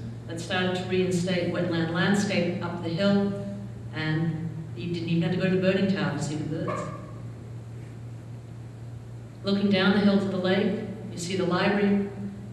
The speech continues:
and, uh, the birding tower. And happy people doing happy things. What we're very good at as architects is the, uh, the utopian vision of how happy everyone will be in the environments we make.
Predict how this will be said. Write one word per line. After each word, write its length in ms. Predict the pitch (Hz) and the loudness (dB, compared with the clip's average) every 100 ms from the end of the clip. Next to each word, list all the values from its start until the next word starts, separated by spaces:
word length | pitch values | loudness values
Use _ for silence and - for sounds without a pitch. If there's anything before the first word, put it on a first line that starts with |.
| - | -10
and, 560 | 175 175 175 170 170 170 | -4 0 2 2 2 0
uh, 720 | 170 165 165 165 165 160 165 165 | 0 2 4 2 2 0 -2 -4
the 60 | 165 | -2
birding 340 | 165 175 180 | 0 2 2
tower. 520 | 180 185 185 185 185 - - - - - - - - - - - - - - - - - - - - - - - - - - - - - - - - - - - - - - - - - | 2 2 2 0 -2 -6 -10 -10 -10 -12 -12 -12 -14 -16 -16 -14 -16 -14 -16 -16 -16 -16 -14 -14 -14 -14 -14 -14 -14 -14 -14 -14 -14 -14 -14 -16 -14 -14 -14 -14 -14 -14 -14 -16 -14 -8
And 180 | 202 220 | 0 2
happy 320 | 202 202 240 | 4 2 2
people 280 | 208 202 214 | 0 0 2
doing 240 | 196 190 | 2 2
happy 260 | 185 180 - - | 4 2 0 -2
things. 340 | 160 - - - - - - - - - - - | -2 -2 -4 -6 -10 -14 -16 -14 -16 -14 -14 -6
What 160 | 180 | 0
we're 100 | 190 | 2
very 240 | 185 190 208 | 4 4 4
good 160 | 208 | 4
at 220 | 202 202 | 4 4
as 240 | 185 180 170 | 2 -2 0
architects 640 | 170 175 - 208 214 - | 2 2 2 0 0 -2
is 340 | 160 156 - - | -4 -4 -4 -2
the, 260 | 160 156 | -2 0
uh, 240 | 156 151 156 151 - - | 0 0 -2 -6 -8 -6
the 100 | 170 | -4
utopian 580 | 175 180 196 202 208 185 | 0 2 4 4 4 2
vision 260 | 185 185 | 2 2
of 80 | 170 | 2
how 140 | 175 | 0
happy 340 | 180 185 196 180 | 0 0 2 2
everyone 260 | 170 151 | 2 2
will 120 | 156 151 | 2 2
be 180 | 156 | 2
in 160 | 156 156 | 2 0
the 40 | 156 | 2
environments 500 | 147 147 151 147 147 | 2 2 0 0 0
we 100 | 151 | 0
make. 300 | 160 170 | 2 2